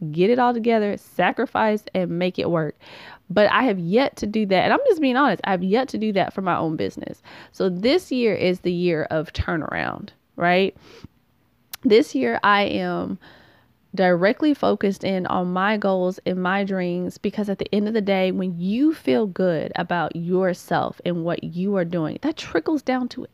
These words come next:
everybody else. It trickles down to your kids. It trickles down to your husband, because you're not being passive aggressive because you're annoyed.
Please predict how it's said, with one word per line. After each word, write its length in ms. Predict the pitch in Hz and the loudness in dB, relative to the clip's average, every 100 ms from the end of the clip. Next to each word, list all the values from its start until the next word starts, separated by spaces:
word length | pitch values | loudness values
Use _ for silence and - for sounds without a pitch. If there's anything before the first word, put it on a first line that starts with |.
| - | -4
everybody 840 | 277 254 277 269 240 247 254 262 | -2 -2 0 0 0 0 0 0
else. 180 | 269 226 | 0 0
It 140 | - - | -4 -6
trickles 340 | 427 381 302 | -4 -2 -2
down 300 | - 320 339 | 0 0 -2
to 100 | - | -4
your 160 | - 262 | -4 -4
kids. 380 | 285 277 233 | -4 -2 -2
It 80 | 214 | -4
trickles 340 | - 311 349 - | -6 -6 -6 -4
down 260 | 339 339 | -4 -4
to 100 | 311 | -6
your 120 | 302 269 | -4 -4
husband, 520 | 233 247 - 170 175 - - - - | -2 -4 -6 -8 -8 -16 -20 -12 -4
because 360 | 262 269 240 | 0 2 2
you're 300 | 214 240 294 | 2 2 4
not 460 | 277 247 247 247 220 - - - | 2 2 2 2 0 -6 -20 -8
being 240 | 208 254 240 | 0 2 2
passive 460 | 233 214 254 240 | 0 0 2 0
aggressive 420 | 220 214 233 226 202 | 0 2 2 2 0
because 240 | 214 202 | 2 2
you're 200 | 196 247 | 2 2
annoyed. 440 | 214 214 165 - | 2 0 0 -2